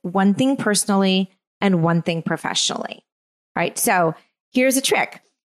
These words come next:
It's not what makes me feel really good right this minute, because what might make you feel really good right this minute is getting on TikTok or getting on Instagram or something, right? What makes you feel really good when your head hits the pillow means at the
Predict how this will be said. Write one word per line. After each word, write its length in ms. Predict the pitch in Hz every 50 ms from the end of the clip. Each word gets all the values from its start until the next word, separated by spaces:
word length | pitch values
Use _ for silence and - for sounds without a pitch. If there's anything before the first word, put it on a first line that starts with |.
| _ -
It's 200 | 220 226 220 -
not 320 | 220 214 220 226 262 -
what 140 | - 320 294
makes 240 | 285 269 269 277 -
me 140 | 269 254 240
feel 260 | - - 226 208 202
really 260 | 190 196 190 190 190
good 220 | 175 185 175 175 160
right 220 | 156 160 165 -
this 180 | 214 208 190 269
minute, 420 | 285 262 190 - - - - - -
because 240 | - 208 214 202 180
what 340 | 160 185 208 - - - -
might 320 | 226 226 220 - - -
make 200 | - 214 214 -
you 80 | 226 220
feel 240 | - - 220 208 196
really 240 | 196 196 196 196
good 240 | 190 190 196 190 170
right 240 | 170 165 170 175 -
this 180 | - 190 185 -
minute 320 | 320 359 330 262 220 214
is 160 | - 208 170
getting 260 | - 190 165 165 160
on 60 | 160 165
TikTok 560 | - - 180 - - 180 - - - - - -
or 60 | 190
getting 260 | - 170 165 165 156
on 60 | 165 165
Instagram 580 | 175 165 - 190 185 180 175 165 - 190 196
or 160 | 175 165 160
something, 320 | 170 - 170 156 - 120 -
right? 200 | 151 165 165 - - _ _ _ _ _ _ _ -
What 360 | 202 196 196 247 269 269 269
makes 280 | 277 277 269 269 -
you 80 | 262 226
feel 160 | - 240 214
really 240 | 196 208 202 202 196
good 160 | 185 208 202
when 100 | 185 185
your 100 | 180 170
head 280 | 170 170 196 214 214 214
hits 220 | 196 202 190 -
the 120 | - - 165
pillow 760 | - _ - 285 - 320 330 320 214 160 156 156 151 156 -
means 320 | 185 190 185 185 180 - - - _ _
at 160 | - 208 208
the 160 | - 190 -